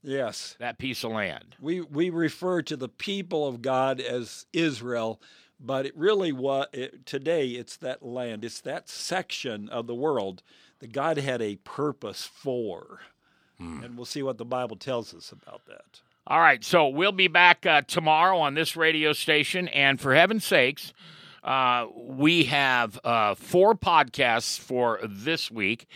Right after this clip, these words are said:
Speaker 2: and four for next week, and those are all on YouTube. Search The View from a Pew, and also on almost every pod site there is. Uh, our producer, Garth,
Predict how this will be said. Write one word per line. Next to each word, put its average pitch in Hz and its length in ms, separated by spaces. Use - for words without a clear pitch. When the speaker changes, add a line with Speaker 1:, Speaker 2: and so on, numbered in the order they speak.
Speaker 2:
and 123 400
four 170 340
for 180 220
next 151 380
week, 110 260
and 113 180
those 135 280
are 151 120
all 135 220
on 143 200
YouTube. 123 600
Search - 640
The 123 200
View 143 240
from 160 260
a 156 80
Pew, 123 400
and 160 180
also 202 480
on 156 280
almost 190 800
every 170 400
pod 151 400
site 143 340
there 123 300
is. 101 540
Uh, 117 260
our 160 220
producer, 151 640
Garth, 107 580